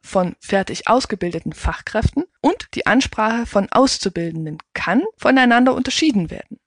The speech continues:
Allerdings, hier ist es dann eben wichtig, dass im jeweiligen Bewerbungsprozess, also von Stellenanzeige über einen Bereich der Karrierewebsite, über ein Gespräch et cetera, keine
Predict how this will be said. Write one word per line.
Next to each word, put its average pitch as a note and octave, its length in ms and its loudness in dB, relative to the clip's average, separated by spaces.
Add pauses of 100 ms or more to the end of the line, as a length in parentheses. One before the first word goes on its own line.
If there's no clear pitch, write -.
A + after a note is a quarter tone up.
(420)
Allerdings, E3+ 640 -2
hier G3+ 180 2
ist A3+ 140 0
es C#4 80 -6
dann G3+ 180 0
eben E3+ 300 -2
wichtig, C4+ 640 -4
dass - 360 -6
im F3+ 180 -2
jeweiligen G#3+ 600 2
Bewerbungsprozess, F3 1300 -2 (320)
also D#3 220 -8
von D#3 240 -8
Stellenanzeige F#3 1080 0
über E3+ 400 -4
einen E3 220 -2
Bereich E3 360 -2
der F3 140 -8
Karrierewebsite, G3+ 1120 -2 (140)
über E3+ 480 -4
ein E3 160 -4
Gespräch A#3 580 -2
et A3+ 100 -6
cetera, G#3 460 -4 (180)
keine A3+ 480 4